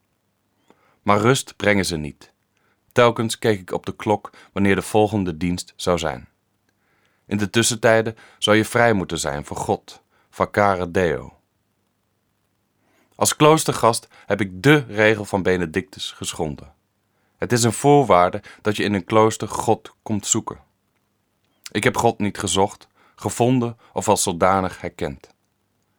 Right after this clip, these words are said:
Maar ik ben er wel van overtuigd geraakt dat een godservaring je ook als agnost kan overkomen. Voor de een voelt dat misschien alsof hij in hondenpoep stapt,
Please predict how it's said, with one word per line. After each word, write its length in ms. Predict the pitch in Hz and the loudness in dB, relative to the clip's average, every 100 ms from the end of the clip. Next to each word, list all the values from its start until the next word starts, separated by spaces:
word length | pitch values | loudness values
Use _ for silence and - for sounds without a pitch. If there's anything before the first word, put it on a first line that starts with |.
| _ | _
Maar 360 | - 104 107 - _ - | 2 2 2 -2 _ -12
ik 140 | 101 | -6
ben 140 | 101 110 | 2 2
er 80 | 98 | 6
wel 220 | 104 110 | 6 6
van 180 | - 92 | 2 0
overtuigd 520 | 95 90 107 107 104 | -2 0 2 2 0
geraakt 520 | 101 92 92 92 _ - | -6 0 0 0 _ -16
dat 160 | - 87 | -8 -4
een 200 | 87 80 | -2 -4
godservaring 1040 | - - 120 - - 87 87 87 87 92 - _ _ | -6 -6 -6 -4 -4 0 2 2 -2 -10 -14 _ _
je 220 | 98 101 | -4 0
ook 160 | 113 117 | 2 0
als 180 | 101 - | -2 -4
agnost 540 | - 104 95 - - - | -6 -4 -4 -6 -16 -4
kan 180 | 101 | -2
overkomen. 640 | 87 90 87 78 67 64 64 _ _ _ _ _ _ _ _ _ _ _ _ | 0 -2 -4 -4 -4 -6 -18 _ _ _ _ _ _ _ _ _ _ _ _
Voor 160 | - 123 | 0 4
de 120 | 127 | 4
een 280 | 110 107 110 | 4 2 0
voelt 200 | - 117 | -4 -2
dat 120 | 120 | 0
misschien 480 | 104 - 110 107 107 | 0 -2 -2 -2 -2
alsof 240 | 98 98 92 | -2 0 2
hij 140 | 104 | 2
in 100 | 101 | 2
hondenpoep 440 | 101 107 85 82 | 0 -2 -2 -8
stapt, 420 | - - 76 _ | -8 -6 -6 _